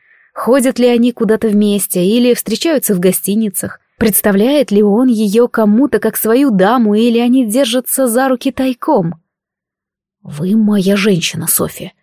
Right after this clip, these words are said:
Разве есть разница, как это будет называться?" Он встал с кресла, строго сдвинул брови и прошил меня требовательным взглядом. Я зажмурилась, погладила дрожащими пальцами деревянный подоконник.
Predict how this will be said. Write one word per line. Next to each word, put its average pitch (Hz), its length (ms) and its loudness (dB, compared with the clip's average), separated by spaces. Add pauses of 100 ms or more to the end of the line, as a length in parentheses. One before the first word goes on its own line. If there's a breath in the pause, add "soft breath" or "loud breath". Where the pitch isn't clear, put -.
(280 soft breath)
Разве 175 300 -2
есть 277 300 0
разница, 208 560 0
как 214 220 -4
это 208 120 0
будет 196 280 -2
называться?" 202 600 -2 (500)
Он 277 160 -2
встал 254 300 -2
с - 80 -4
кресла, 220 440 -2
строго 240 360 0
сдвинул 226 380 0
брови 214 480 0 (260 loud breath)
и 311 140 -2
прошил 294 440 -2
меня 269 280 0
требовательным 254 640 -2
взглядом. 214 580 -2 (640)
Я 214 240 0
зажмурилась, 202 600 0
погладила 208 540 0
дрожащими 208 540 0
пальцами 214 440 -2
деревянный 208 460 0
подоконник. 185 720 -2